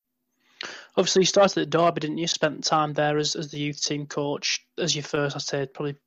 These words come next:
the first big job that you had, working with the likes of, you know, Tom Huddleston, Lee Camp. Do you think, you spoke about the education as a player,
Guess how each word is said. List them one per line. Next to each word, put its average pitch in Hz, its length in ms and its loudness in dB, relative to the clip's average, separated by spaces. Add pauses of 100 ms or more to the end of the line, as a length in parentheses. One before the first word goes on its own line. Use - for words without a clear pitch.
(360)
the 147 340 -2
first 160 240 2
big 160 220 2
job 165 240 0
that 147 100 -4
you 160 100 -4
had, 165 300 0
working 147 300 -2
with 147 100 -10
the 147 60 -10
likes 139 320 -4
of, 147 100 -8
you 147 60 -6
know, 139 300 -4 (680)
Tom 151 160 2
Huddleston, 147 520 0
Lee 147 160 -2
Camp. 156 480 -4
Do 220 80 4
you 240 80 6
think, 208 560 2
you 180 80 -2
spoke 175 180 6
about 165 140 4
the 151 60 2
education 156 680 0
as 147 80 0
a 143 40 0
player, 156 460 0